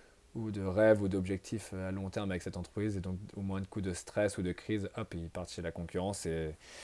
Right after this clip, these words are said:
c'est obligé de tout recommencer à zéro. Donc dans les ressources intangibles, on a, euh, les ressources organisationnelles. Donc, est-ce qu'on a une bonne structure ?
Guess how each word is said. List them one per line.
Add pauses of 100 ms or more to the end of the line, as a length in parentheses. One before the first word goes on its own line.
(160)
c'est
obligé
de (180)
tout
recommencer
à
zéro. (1120)
Donc
dans
les
ressources (100)
intangibles, (200)
on
a,
euh, (140)
les
ressources (140)
organisationnelles. (920)
Donc,
est-ce
qu'on
a
une
bonne
structure ?